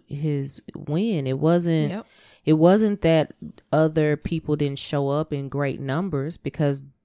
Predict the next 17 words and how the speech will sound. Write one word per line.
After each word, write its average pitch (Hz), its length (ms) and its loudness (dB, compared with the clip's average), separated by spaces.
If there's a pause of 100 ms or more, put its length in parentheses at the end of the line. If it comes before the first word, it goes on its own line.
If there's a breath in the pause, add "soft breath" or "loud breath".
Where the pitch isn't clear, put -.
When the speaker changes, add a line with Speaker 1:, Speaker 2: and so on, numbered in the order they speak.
(160)
Speaker 1:
that's 147 260 0
not 139 360 -4
what, 135 220 0 (140)
you 151 140 -6
know, 131 100 -2
the 135 80 -6
poll 135 260 -6
showed. - 260 -4
It 147 80 0
was 139 200 -4
actually 139 440 -6
white 127 380 -6
women 127 360 -8
that 120 240 -8
won 127 380 -10
that 120 220 -8
race. - 440 -12